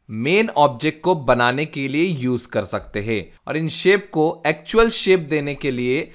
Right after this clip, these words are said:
हम यहाँ पर मॉडिफायर्स का यूज़ कर सकते हैं। तो चलिए देखते हैं मॉडिफायर्स का किस तरह से हम यूज़ करते हैं यहाँ पर। तो एक मैं सिंपल पहले एक प्लेन ले लेता हूँ। ओके, प्लेन लेते हैं यहाँ पर और एक प्लेन हम सिंपल ड्रॉ करते हैं। इसके सेगमेंट्स को मैं यहाँ पर, अ, सेगमेंट तो फिलहाल दिखाई नहीं दे रहे हैं, तो एफ़ फ़ोर प्रेस करेंगे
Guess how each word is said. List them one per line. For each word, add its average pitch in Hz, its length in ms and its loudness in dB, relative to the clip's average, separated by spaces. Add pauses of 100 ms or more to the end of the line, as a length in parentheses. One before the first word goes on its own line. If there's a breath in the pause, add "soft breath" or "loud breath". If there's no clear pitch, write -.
(200 soft breath)
हम 190 200 2
यहाँ 160 180 2
पर 143 120 0
मॉडिफायर्स 127 540 0
का 135 100 -2
यूज़ 110 280 -2
कर 104 120 -2
सकते 98 340 -8
हैं। 98 80 -6
तो 104 60 -8
चलिए 147 240 0
देखते 185 200 0
हैं 185 80 0
मॉडिफायर्स 147 500 2
का 147 100 -4
किस - 200 -16
तरह 135 160 -2
से 135 140 -6
हम 123 200 -8
यूज़ 117 260 -6
करते 127 280 -4
हैं 135 140 -6
यहाँ 127 160 0
पर। 160 240 -4 (540 loud breath)
तो 170 60 -4
एक 190 180 0
मैं 226 140 0
सिंपल 196 540 2
पहले 185 380 4
एक 170 300 -4 (440)
प्लेन 185 280 2
ले 143 140 2
लेता 110 280 -2
हूँ। 104 140 -2
ओके, 170 220 0 (260)
प्लेन 160 240 0
लेते 156 300 -2
हैं 143 80 -4
यहाँ 127 280 -2
पर 170 120 -2
और 131 320 -2
एक 127 280 -6
प्लेन 131 280 -4
हम 123 200 -10
सिंपल 120 420 -8
ड्रॉ 101 220 -2
करते 107 340 -8
हैं। 107 100 -4
इसके 110 220 -10
सेगमेंट्स 180 580 -4
को - 120 -6
मैं 147 140 -2
यहाँ 131 200 0
पर, 143 220 -4
अ, - 880 -4
सेगमेंट 127 480 -4
तो 143 80 -6
फिलहाल 139 320 0
दिखाई 123 300 -4
नहीं 143 180 -6
दे 151 140 0
रहे 135 100 0
हैं, 165 100 -4
तो 165 200 -6
एफ़ 143 120 0
फ़ोर 175 260 0
प्रेस 160 300 -2
करेंगे 143 420 -4